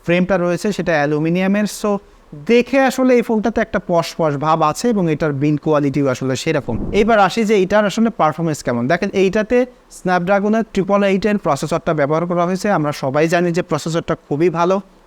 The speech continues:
পারফরমেন্সও খুবই ভালো দেয় এবং এই ফোনটাতে পারফরমেন্স খারাপ দেয়নি। টুয়েলভ জিবি র্যাম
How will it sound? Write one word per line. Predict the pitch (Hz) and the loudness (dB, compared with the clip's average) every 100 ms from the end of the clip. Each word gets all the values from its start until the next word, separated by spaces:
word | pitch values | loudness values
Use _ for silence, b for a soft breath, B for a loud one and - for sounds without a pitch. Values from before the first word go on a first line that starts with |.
| - | -4
পারফরমেন্সও | 127 139 185 185 196 | -2 0 0 -2 -2
খুবই | 185 185 165 | 0 0 0
ভালো | 175 185 | 0 2
দেয় | 214 214 b b b 196 | 2 0 b b b 0
এবং | 247 226 | 2 2
এই | 220 | 2
ফোনটাতে | 240 240 247 240 247 240 | 0 0 0 0 0 2
পারফরমেন্স | 170 180 202 202 - | 0 0 -2 -4 -6
খারাপ | - 156 151 | -2 -2 0
দেয়নি। | 135 110 104 - | 0 0 -2 -4
টুয়েলভ | 180 185 180 | 0 2 2
জিবি | 214 202 165 | 2 2 2
র্যাম | 156 | 2